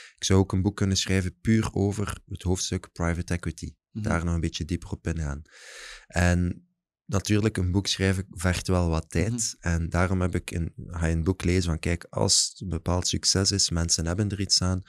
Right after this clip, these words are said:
Speaker 1: dan wil ik gerust de tijd nemen om nog eentje te schrijven. Mocht het een complete flop zijn
Speaker 2: Ja,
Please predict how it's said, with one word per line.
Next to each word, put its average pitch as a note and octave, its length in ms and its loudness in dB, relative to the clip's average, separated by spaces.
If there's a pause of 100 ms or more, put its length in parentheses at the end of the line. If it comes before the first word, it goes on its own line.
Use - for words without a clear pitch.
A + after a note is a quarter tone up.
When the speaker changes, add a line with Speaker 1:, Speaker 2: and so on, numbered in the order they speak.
(240)
Speaker 1:
dan F2+ 160 2
wil F2 120 4
ik A2 160 0
gerust F2+ 300 -2
de F2 120 -2
tijd E2+ 240 0
nemen E2+ 300 -4
om E2 120 -6
nog E2 180 -2
eentje D#2 280 -4
te - 120 -12
schrijven. D2+ 420 -4
Mocht F2 220 -2
het F2 140 -6
een E2+ 120 -4
complete F2 480 -2
flop - 300 -2
zijn E2+ 340 0
Speaker 2:
Ja, A2+ 180 -4